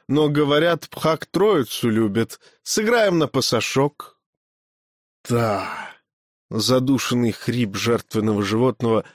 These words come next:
когда нож перехватит горло агнца, бледность лица, холодный пот и безумный огонь азарта во взоре. Тот же огонь, что в облике чудовища Мады грозил пожрать обитель тридцати трех,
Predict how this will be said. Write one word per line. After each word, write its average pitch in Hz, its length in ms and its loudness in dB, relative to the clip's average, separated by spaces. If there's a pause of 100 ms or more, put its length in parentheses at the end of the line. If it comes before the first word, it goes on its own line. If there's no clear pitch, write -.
(300)
когда 147 300 2
нож 151 340 0
перехватит 127 600 0
горло 120 520 2
агнца, 101 580 -2
бледность 147 640 0
лица, 131 520 0
холодный 127 600 0
пот - 480 -2 (440)
и 131 80 2
безумный 180 500 2
огонь 175 300 2
азарта 135 540 2
во 120 140 2
взоре. 110 580 2 (440)
Тот 214 200 2
же 208 140 4
огонь, 202 300 2
что 190 240 2
в 180 80 2
облике 175 380 2
чудовища 165 680 2
Мады 165 480 2 (340)
грозил 170 500 2
пожрать 151 580 2
обитель 135 480 2
тридцати 123 540 0
трех, 196 440 0